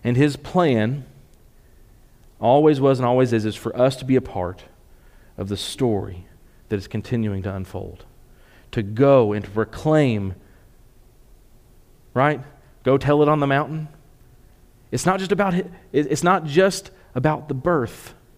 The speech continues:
but why is his birth so significant? Because it's the fulfillment of his promise. That even though you're far off, you can be brought near,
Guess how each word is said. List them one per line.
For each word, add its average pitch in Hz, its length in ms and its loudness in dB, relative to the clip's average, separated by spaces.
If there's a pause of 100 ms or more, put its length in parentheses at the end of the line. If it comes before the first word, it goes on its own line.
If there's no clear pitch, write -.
(580)
but 127 140 2
why 156 400 2
is 170 140 4
his 151 120 -2
birth 147 240 4
so 156 120 -4
significant? 135 680 -2 (400)
Because 120 260 -2
it's 123 180 -2
the 120 140 0 (180)
fulfillment 156 680 0 (180)
of 120 140 -4
his 127 160 -2
promise. - 680 -12 (2750)
That 104 120 -6
even 151 240 2
though 160 120 4
you're 165 140 2
far 147 360 -2
off, 110 240 -2
you 123 80 -4
can 127 140 -6
be 113 100 0
brought 110 320 -2
near, 95 260 -6